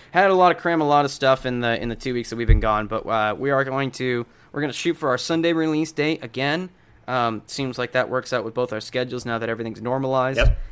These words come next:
Speaker 1: And, uh, boy, we, we've got a lot of stuff coming down the pike. We're excited. I think this, the break was good. Um, it allowed us to kinda, uh, handle some stuff in our personal lives, so we're, we're a little more focused on the pod.
Speaker 2: Yep.
Speaker 1: And, uh, we'll be coming out with you with,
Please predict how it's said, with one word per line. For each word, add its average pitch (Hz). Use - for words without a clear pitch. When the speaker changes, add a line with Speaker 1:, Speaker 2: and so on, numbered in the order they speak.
Speaker 1:
And, 113
uh, 113
boy, 156
we, 147
we've 185
got 262
a -
lot 185
of 185
stuff 156
coming 135
down 117
the 107
pike. -
We're 131
excited. 104
I 110
think 131
this, 131
the 127
break 147
was 147
good. 135
Um, 117
it 110
allowed 127
us 127
to 123
kinda, 120
uh, 110
handle 131
some 120
stuff 123
in 113
our 107
personal 120
lives, 113
so 110
we're, 107
we're 113
a 110
little 123
more 113
focused 117
on 117
the 104
pod. 117
Speaker 2:
Yep. 143
Speaker 1:
And, 113
uh, 107
we'll 127
be 127
coming 131
out 127
with 120
you 117
with, 113